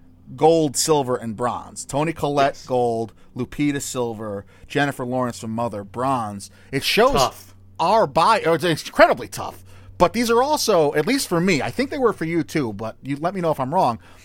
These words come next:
Speaker 1: the last three women I had as my number one lead actress performances of the last three years as well.
Speaker 2: I don't think I had Jennifer Lawrence as my number one.
Speaker 1: Okay.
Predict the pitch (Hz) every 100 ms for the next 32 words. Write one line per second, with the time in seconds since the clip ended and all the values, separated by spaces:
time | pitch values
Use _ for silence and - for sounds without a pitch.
0 | - 127 156 143 156 185 185 - - -
1 | 160 185 147 160 170 143 131 143 156 131
2 | 156 143 127 117 135 131 135 139 127 139
3 | 127 120 131 120 131 - 123 - - 127
4 | 113 107 110 127 113 117 113 107 - 107
5 | 113 104 107 98 - - - - _ _
6 | _ _ _ _ _ _ 147 220 208 -
7 | 190 165 139 143 139 - 139 127 - 107
8 | 110 127 123 127 - 127 131 131 127 131
9 | 139 127 110